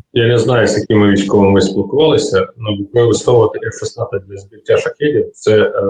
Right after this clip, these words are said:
занадто, е, дорого. Навіть для такої країни, як Америка. А якщо це робиться в Україні, то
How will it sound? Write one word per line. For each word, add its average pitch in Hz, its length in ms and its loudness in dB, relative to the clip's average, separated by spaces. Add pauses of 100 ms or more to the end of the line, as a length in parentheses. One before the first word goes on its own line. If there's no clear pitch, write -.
(140)
занадто, 101 560 0
е, 92 220 -4 (400)
дорого. 110 440 2 (640)
Навіть 101 380 2
для 98 80 0
такої 95 420 -2
країни, 101 720 -8
як - 160 -12 (380)
Америка. 95 500 -2 (340)
А 87 100 0
якщо 87 320 2
це 104 160 0
робиться 95 380 -2
в 92 60 -8
Україні, 113 540 -6
то 90 160 -12